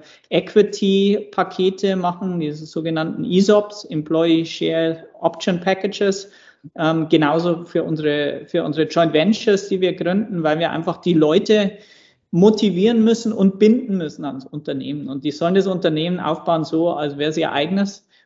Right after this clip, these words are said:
und entsprechend dann, äh, weiterkommen. Also wir halten das für ein sehr wichtiges Thema. Ähm, mal noch mal ganz kurz bezogen auf unsere Strategie.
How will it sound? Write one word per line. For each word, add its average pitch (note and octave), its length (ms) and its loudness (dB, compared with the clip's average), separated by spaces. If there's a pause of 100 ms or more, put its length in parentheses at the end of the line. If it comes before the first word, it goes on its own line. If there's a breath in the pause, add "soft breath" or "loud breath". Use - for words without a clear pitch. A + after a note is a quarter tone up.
und D#3 140 -4
entsprechend D#3+ 720 -2
dann, C#3+ 540 -2
äh, C#3 360 -4
weiterkommen. C#3 640 -6
Also C#3+ 380 -10
wir D3 140 -2
halten D3+ 240 -6
das C#3+ 160 -6
für D3+ 100 -10
ein C#3+ 320 -2
sehr - 480 -6
wichtiges D3 880 -4
Thema. G3 600 0 (1200 soft breath)
Ähm, F3 440 4 (640)
mal E3+ 140 6
noch G#3+ 160 6
mal A#3 140 4
ganz G#3 260 2
kurz B3+ 260 -2
bezogen A3 500 2
auf G#3+ 220 -2
unsere G#3+ 240 2
Strategie. F#3+ 680 2